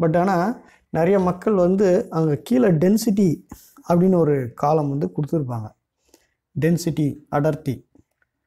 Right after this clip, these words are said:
அதை பத்தி தான் நம்ம இப்போ பார்க்க போறோம். அந்த அடர்த்தியினுடைய வேல்யூ, பெட்ரோல் பங்க்ல பெட்ரோல் போடும்போது அந்த density of the petrol or diesel,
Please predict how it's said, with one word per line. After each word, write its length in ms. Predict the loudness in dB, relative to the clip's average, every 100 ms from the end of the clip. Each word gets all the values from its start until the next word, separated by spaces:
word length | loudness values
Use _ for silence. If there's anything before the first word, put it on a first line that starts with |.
| _ _
அதை 220 | -2 0
பத்தி 260 | 0 -2 0
தான் 220 | 0 0
நம்ம 260 | 0 -2 -4
இப்போ 320 | -4 -4 -4
பார்க்க 300 | -2 -2 -2
போறோம். 200 | -4 -4
அந்த 540 | -2 0 2 2 2
அடர்த்தியினுடைய 680 | 2 0 0 0 2 2 0 0 0 -2 -2
வேல்யூ, 340 | 0 0 0 -4
பெட்ரோல் 440 | -4 -2 0 0
பங்க்ல 440 | 0 -4 -4 -4 -4 -10 _ _ _
பெட்ரோல் 380 | -2 2 2 2
போடும்போது 440 | 0 0 0 0
அந்த 300 | 0 0 0
density 720 | 0 0 -2 -4 -2 -2 -4 -8 -6
of 180 | -4 0
the 300 | 0 0 -4 -4
petrol 400 | -6 -2 -2 -2 -6 _ _ _ _ _ -2
or 80 | 0
diesel, 540 | 2 0 0 -2 -6